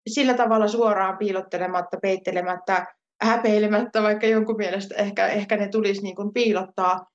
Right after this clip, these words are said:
niin mun identiteetti ei ole kiinni niissä tarinoissa. Se, että niin kuin, se on yksi tapa, miten se esimerkiksi mun tilanne on hahmotettu silloin menneisyydessä.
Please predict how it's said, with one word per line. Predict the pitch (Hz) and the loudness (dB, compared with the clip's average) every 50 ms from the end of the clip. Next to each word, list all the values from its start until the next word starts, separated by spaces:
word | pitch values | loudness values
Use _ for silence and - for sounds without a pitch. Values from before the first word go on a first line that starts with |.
| _ _ _ | _ _ _
niin | 254 269 269 | 0 0 2
mun | 269 285 285 | 2 2 0
identiteetti | - - 349 339 359 339 302 240 226 220 220 254 247 233 226 226 - - - | 0 0 0 2 2 2 2 0 -2 0 0 2 2 0 0 -4 -8 -6 -2
ei | - 240 240 233 208 | 0 0 0 0 0
ole | 196 196 196 _ | -2 -4 -8 _
kiinni | - 254 247 240 220 196 180 180 | -4 -2 -2 -2 -2 -4 -6 -8
niissä | 180 185 180 175 175 - - - | -8 -8 -8 -8 -8 -8 -6 -2
tarinoissa. | 190 175 170 165 165 - - - 202 - - - - - _ _ _ _ _ _ _ _ _ _ _ _ _ _ _ _ _ _ _ _ - | -2 0 0 0 -2 -4 -6 -8 -8 -8 -8 -10 -10 -12 _ _ _ _ _ _ _ _ _ _ _ _ _ _ _ _ _ _ _ _ -2
Se, | 247 302 | 0 2
että | 302 294 285 | 2 2 2
niin | 262 262 254 | 0 0 0
kuin, | 262 247 254 - _ | 0 0 -2 -6 _
se | - - 311 | -4 -2 0
on | 294 269 - | 0 0 2
yksi | 359 370 370 - - 269 220 | 0 0 0 0 -2 -2 0
tapa, | 269 277 285 277 247 226 208 | 0 0 2 2 2 2 2
miten | 202 196 196 208 196 | 0 -2 -2 -2 -2
se | 196 214 208 | -2 0 -2
esimerkiksi | 220 220 226 220 220 214 214 - - - | 0 2 2 2 2 2 -2 -6 -8 -6
mun | 277 294 269 254 | -4 -4 -4 -4
tilanne | 254 277 269 269 240 202 185 175 - | -4 -2 0 0 0 0 0 -2 -2
on | 202 208 214 | -2 0 2
hahmotettu | 233 254 254 254 233 208 190 190 185 - - 185 | 2 2 2 2 2 0 -2 -4 -8 -10 -12 -14
silloin | 180 - - 208 190 180 175 170 160 - - - _ | -12 -8 -4 -4 -2 -2 -2 -2 -2 -4 -8 -8 _
menneisyydessä. | 196 185 185 180 175 165 147 156 156 156 - - - 214 - - - - | -2 -2 -2 -2 -4 -4 -6 -6 -6 -8 -8 -8 -8 -10 -10 -10 -12 -12